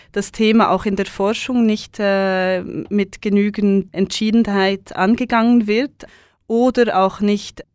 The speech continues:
direkt benannt wird als Rassismus.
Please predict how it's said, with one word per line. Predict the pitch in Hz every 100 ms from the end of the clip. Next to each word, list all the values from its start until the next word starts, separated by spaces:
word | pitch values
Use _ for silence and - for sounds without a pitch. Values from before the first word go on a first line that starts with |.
| 220
direkt | 196 190 - -
benannt | - 190 180 214 240
wird | 254 254 247
als | 220 220
Rassismus. | 226 - 240 240 - 247 -